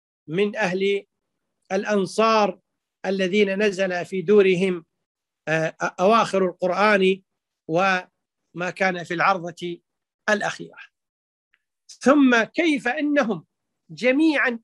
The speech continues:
أذعنوا لأمر عثمان فلم يخبئوا مصاحفهم، وأتوا بها إلى عثمان رضي الله عنه في المدينة وأحرقوها.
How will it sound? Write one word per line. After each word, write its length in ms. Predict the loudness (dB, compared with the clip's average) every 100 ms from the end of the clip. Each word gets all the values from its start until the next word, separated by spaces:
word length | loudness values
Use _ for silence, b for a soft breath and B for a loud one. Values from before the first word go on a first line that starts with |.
| -2
أذعنوا 920 | -2 -2 -4 -2 -4 -4 -4 -4 -8 _ _ _ _
لأمر 320 | -2 0 0 -2 -10
عثمان 360 | -12 -10 -10 -10 _ _ _ _ _ _
فلم 320 | -4 -2 0
يخبئوا 680 | 0 0 0 -2 -2 -4 -4
مصاحفهم، 680 | -4 -4 -4 -4 -6 -8 -10 _ _ _ _ _ _ _
وأتوا 440 | -4 0 2 0 0
بها 360 | 0 0 0 _ _ _ _ _ _
إلى 160 | 0 0
عثمان 500 | 0 -2 0 0 0
رضي 320 | -2 -6 -8
الله 340 | -6 -4 -2
عنه 240 | -2 -2 -4
في 100 | -4
المدينة 600 | -4 -2 -2 -2 -2 -4 _ _ _ _ _ _ _ -6 0 2 2 0 -6 _ _ _ _ -8
وأحرقوها. 1200 | -6 -4 -4 -2 0 0 0 0 2 2 2